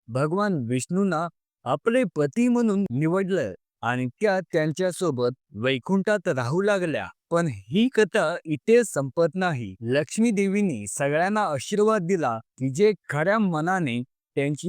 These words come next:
पूजा करतील, त्यांच्या घरी समृद्धी आणि सुख येईल. म्हणूनच दिवाळीच्या दिवशी आपण लक्ष्मी पूजन करतो, जेणेकरून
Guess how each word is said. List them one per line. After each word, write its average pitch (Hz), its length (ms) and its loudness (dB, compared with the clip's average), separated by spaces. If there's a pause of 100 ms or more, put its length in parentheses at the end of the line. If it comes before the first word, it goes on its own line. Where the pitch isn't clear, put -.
(140)
पूजा 143 320 2
करतील, 147 520 -2 (100)
त्यांच्या 160 420 2
घरी 165 380 0
समृद्धी 147 800 -2 (360)
आणि 165 280 2
सुख 147 400 -2
येईल. 139 340 -2 (180)
म्हणूनच 175 800 -2 (180)
दिवाळीच्या 180 680 2
दिवशी 170 540 0 (320)
आपण 131 360 0
लक्ष्मी 143 500 2 (100)
पूजन 196 340 0
करतो, 156 540 0 (400)
जेणेकरून 165 680 0